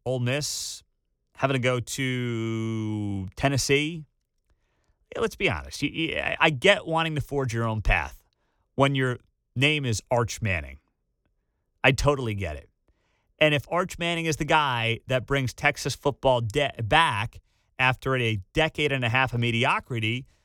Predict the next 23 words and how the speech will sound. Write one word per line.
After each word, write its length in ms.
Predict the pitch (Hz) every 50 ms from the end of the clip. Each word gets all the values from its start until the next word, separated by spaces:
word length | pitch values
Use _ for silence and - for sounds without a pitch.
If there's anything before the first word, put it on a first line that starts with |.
| _ _ -
then 220 | 156 156 151 151
you 120 | 147 170
know 120 | 175 175 170
what? 160 | 175 190 180
They'll 140 | - 185 185
put 180 | 185 208 -
the 60 | - 156
statue 480 | - - 196 202 226 - - 165 151
up 160 | 147 147 - - _ -
before 280 | - 131 - - 170 170
he 60 | 151
graduates. 840 | 123 - 160 180 202 214 175 156 131 113 92 87 - - - - - _ _ _ _ _ _ _ _ _ _ _ _ _ _ _ _ _ _ _ _ _ _ _ _ _ _ -
That's 180 | - 165 -
what 100 | 208 196
they'll 180 | 151 156 131 120
do. 540 | 110 113 135 175 233 226 196 226 240 185 - _ _ _ _ _ _ _ _ _ _ _ _ _ _ _ _ _ _ _ _ _ _ _ _ _ _ _ _ _ _ _ _
So 300 | - - - 196 190 185 - -
it 200 | 180 185 170 160
makes 600 | 180 165 175 214 240 247 196 - - - - -
sense 480 | - - - - - 254 247 226 190 -
from 280 | - - - 170 156 143
his 340 | - - 214 233 240 196
perspective, 800 | - - - 180 151 - - - 127 113 98 - 120 120 123 135